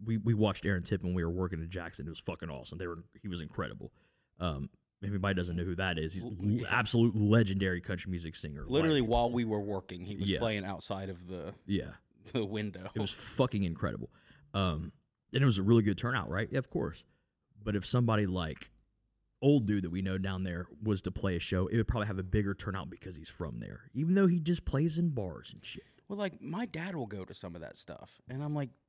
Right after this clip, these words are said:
Speaker 2: "George, you know."
Speaker 1: Like, you know better. You've
Speaker 2: Like,
Speaker 1: been
Speaker 2: you
Speaker 1: around.
Speaker 2: know.
Speaker 1: Yeah.
Speaker 2: And he'll go, I don't know, two counties over.
Speaker 1: Yeah. His
Speaker 2: "Yeah,
Speaker 1: thing,
Speaker 2: we're
Speaker 1: though,
Speaker 2: gonna
Speaker 1: is he,
Speaker 2: go
Speaker 1: he
Speaker 2: over."
Speaker 1: probably sees people he knows, though.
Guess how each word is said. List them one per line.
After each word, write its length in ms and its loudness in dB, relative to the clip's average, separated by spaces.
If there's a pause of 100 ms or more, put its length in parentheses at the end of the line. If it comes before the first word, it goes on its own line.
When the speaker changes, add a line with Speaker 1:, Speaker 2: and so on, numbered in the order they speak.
(160)
Speaker 2:
"George, 380 2
you 260 2
know." 480 -2
Speaker 1:
Like, 160 2
you 140 10
know 160 12
better. 480 2 (120)
You've 180 8
Speaker 2:
Like, 100 8
Speaker 1:
been 120 10
Speaker 2:
you 60 6
Speaker 1:
around. 460 2
Speaker 2:
know. 600 -4
Speaker 1:
Yeah. 220 -2 (680)
Speaker 2:
And 120 -4
he'll 160 2
go, 500 2 (1200)
I 100 -8
don't 100 -2
know, 160 2
two 200 0
counties 460 -2
over. 400 -2
Speaker 1:
Yeah. 240 -6 (260)
His 200 8
Speaker 2:
"Yeah, 60 2
Speaker 1:
thing, 120 8
Speaker 2:
we're 60 8
Speaker 1:
though, 60 10
Speaker 2:
gonna 80 10
Speaker 1:
is 60 4
he, 80 8
Speaker 2:
go 180 4
Speaker 1:
he 100 8
Speaker 2:
over." 100 2
Speaker 1:
probably 240 6
sees 220 0
people 260 0
he 100 -2
knows, 360 -2
though. 240 -10